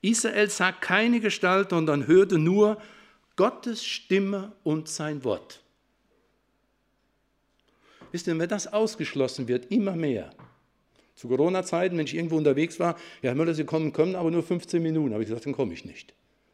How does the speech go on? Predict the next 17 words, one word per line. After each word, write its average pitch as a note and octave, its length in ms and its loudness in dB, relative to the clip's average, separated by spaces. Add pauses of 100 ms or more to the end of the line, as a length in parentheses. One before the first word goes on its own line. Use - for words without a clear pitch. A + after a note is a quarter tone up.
(680)
Ich - 40 -20
dann B2 120 -2
noch G2+ 120 -4
weit A2 200 -2
fahren F2 240 -8
musste. - 280 -20 (1160)
Wenn E3+ 120 8
wir F3+ 120 8
Gottes A3+ 420 2
Wort G#3 380 4 (1300)
aus D#3 160 0
dem D#3+ 160 2
Gottesdienst G3+ 560 2
mehr G#3 220 4
und G3+ 120 -2
mehr F#3 180 2
rausnehmen, G2+ 680 0